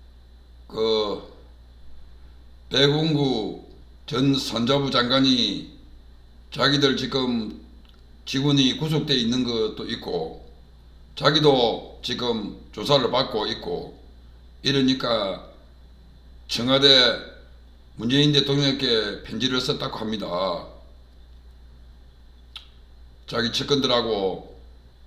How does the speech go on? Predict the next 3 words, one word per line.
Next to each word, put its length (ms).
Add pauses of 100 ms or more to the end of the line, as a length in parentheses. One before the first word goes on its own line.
(120)
자기하고 840
구명운동을 640
했겠지요. 680